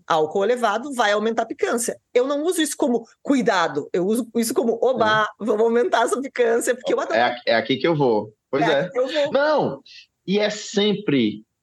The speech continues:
Speaker 2: assim. Primeiro, eh, como você disse, as pessoas não sabem exatamente os conceitos de determinados, eh, atributos, tanto do vinho,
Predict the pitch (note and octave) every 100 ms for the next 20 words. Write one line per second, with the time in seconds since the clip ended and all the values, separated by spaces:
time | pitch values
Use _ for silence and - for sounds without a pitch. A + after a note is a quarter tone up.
0 | _ C3 B2 - A2+ G2 G#2 - D3+ E3+
1 | G#3+ E3+ D#3 - - F#2 - C#3+ C#3+ D3+
2 | D3+ D#3 B2 A2 - G#2 - A2 - B2+
3 | D#3+ F3 D#3+ D3+ C#3+ D#3 F#3+ F#3+ - D3
4 | C3+ B2+ B2+ B2+ A#2+ D3 F#3 F3+ D3 C#3
5 | E3 E3 D3 C3+ - D3 C#3+ - D3+ F3
6 | F#3+ G#3 - - - _ A2+ B2 B2+ -
7 | B2+ B2+ A#2+ A#2 A#2 C3+ B2+ A2+ - -
8 | _ G#2 G#2 F#2+ F#3+ F2+ F2+ D2 - -
9 | - A2 F#2+ B2 C3 F#2+ - - G#2 G#2
10 | A2+ F#2 A#2 D3